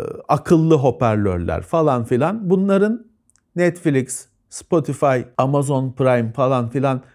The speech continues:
böyle online medya servislerine erişimi kesilecekmiş on yedi Kasım iki bin yirmi altıda. Hani hoparlörünüz yine hoparlörlük yapmaya devam edecek.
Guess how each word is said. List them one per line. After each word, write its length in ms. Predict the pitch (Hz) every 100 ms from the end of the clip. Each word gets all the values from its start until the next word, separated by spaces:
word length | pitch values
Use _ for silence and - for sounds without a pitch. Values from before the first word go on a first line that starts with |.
| _ -
böyle 180 | 135
online 560 | 139 - 151 156 147 139
medya 460 | 139 139 151 143 120
servislerine 720 | 131 110 104 98 - 104 101
erişimi 540 | 90 147 110 - 123
kesilecekmiş 920 | 202 190 - 175 160 143 98 87 - - _ -
on 180 | 131
yedi 260 | 131 107 101
Kasım 340 | 98 - 196
iki 220 | 185 180 165
bin 180 | 160
yirmi 220 | 151 156 143
altıda. 500 | 139 131 107 82 - _ _
Hani 180 | - 160
hoparlörünüz 920 | 135 165 165 175 180 175 175 170 156
yine 160 | 160 160
hoparlörlük 800 | 160 160 165 165 170 175 175 175
yapmaya 400 | 139 147 160 170
devam 340 | 175 175 170
edecek. 400 | 160 151 127 -